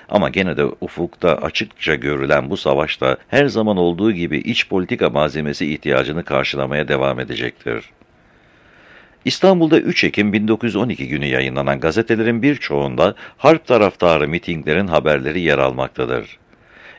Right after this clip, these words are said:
İttihatçılar Trablusgarp Harbi'nde yaptıkları gibi iş başındaki hükümete karşı özellikle yüksek tahsil gençliğini de harekete geçirerek hemen harbe girilmesi yönünde telkinlerde bulunmaktadır.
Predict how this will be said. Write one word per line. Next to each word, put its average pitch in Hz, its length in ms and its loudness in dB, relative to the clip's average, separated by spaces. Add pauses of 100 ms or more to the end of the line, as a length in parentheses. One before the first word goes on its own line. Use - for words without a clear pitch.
İttihatçılar 156 680 4
Trablusgarp 135 760 2
Harbi'nde 85 380 2
yaptıkları 80 520 0
gibi 78 260 -2
iş - 260 -2
başındaki 101 480 -2
hükümete 95 460 -2
karşı - 340 -2
özellikle 101 480 0
yüksek 85 460 -2
tahsil 78 320 0
gençliğini 78 480 -4
de 98 40 4
harekete 78 400 0
geçirerek 69 580 -2 (140)
hemen 160 320 2
harbe 95 360 4
girilmesi 80 480 -2
yönünde 73 380 -2
telkinlerde 82 760 0
bulunmaktadır. 65 880 -4